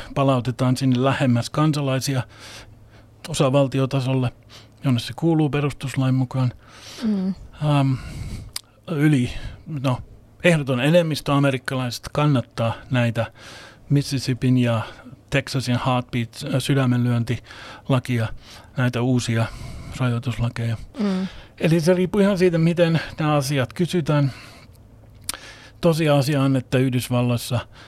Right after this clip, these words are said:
Speaker 1: äh, syntymättömien lasten elämän puolustaminen on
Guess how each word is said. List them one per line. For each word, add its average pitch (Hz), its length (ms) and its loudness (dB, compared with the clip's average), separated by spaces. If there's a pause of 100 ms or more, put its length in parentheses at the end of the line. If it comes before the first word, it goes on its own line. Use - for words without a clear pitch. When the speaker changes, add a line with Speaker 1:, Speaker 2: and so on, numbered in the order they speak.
(540)
Speaker 1:
äh, 120 380 0
syntymättömien 135 1000 2 (1300)
lasten 127 520 2 (200)
elämän 131 500 2
puolustaminen 113 880 0
on 117 320 0